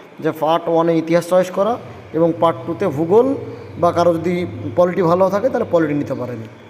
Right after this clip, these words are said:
তো এটা আমার মনে হয় যে আমার নিজের মতামত, এটা সবচেয়ে ভালো কম্বিনেশন এটা হতে পারে। অথবা আপনার যে-, যেটা ভালো মনে হয়, কেউ যদি আপনার ভূগোল পার্ট ওয়ানে নিতে চান, তাহলে নিতে পারেন, তার সঙ্গে যদি আপনি পলিটিতে ভালো হন, তাহলে অবশ্যই এটাও নিতে পারেন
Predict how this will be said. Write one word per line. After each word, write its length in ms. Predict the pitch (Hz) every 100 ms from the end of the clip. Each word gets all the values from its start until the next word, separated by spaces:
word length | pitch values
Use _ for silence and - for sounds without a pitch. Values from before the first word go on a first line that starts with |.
| - -
তো 60 | 180
এটা 160 | 196
আমার 200 | 202 202
মনে 180 | 196 196
হয় 120 | 190
যে 140 | 180 180
আমার 240 | 180 185 175 151 147
নিজের 240 | 160 180
মতামত, 360 | 170 170 165 160
এটা 140 | 175
সবচেয়ে 300 | 175 143 151
ভালো 140 | 147 151
কম্বিনেশন 380 | 156 156 143
এটা 140 | 139 156
হতে 160 | 156
পারে। 180 | 139 143 - - - - - - - - -
অথবা 220 | 190 214
আপনার 300 | 208 208 202
যে-, 100 | 202
যেটা 240 | 175 190 180
ভালো 220 | 180 190
মনে 140 | 190
হয়, 100 | 196 190
কেউ 100 | 180
যদি 320 | 160 180 180 - - - -
আপনার 260 | 139 170 165
ভূগোল 440 | 147 170 185 185
পার্ট 200 | 175 170
ওয়ানে 200 | 175 175
নিতে 120 | 175 -
চান, 220 | 208 185
তাহলে 180 | 160 165
নিতে 200 | 165 170
পারেন, 220 | 165 175
তার 80 | 160
সঙ্গে 280 | 160 160 160
যদি 160 | 156 156
আপনি 240 | 156 160 -
পলিটিতে 340 | 165 170 165
ভালো 200 | 156 165
হন, 100 | 165
তাহলে 160 | 156 143
অবশ্যই 300 | 147 - 156
এটাও 160 | 160
নিতে 180 | 170 175
পারেন 220 | 165 160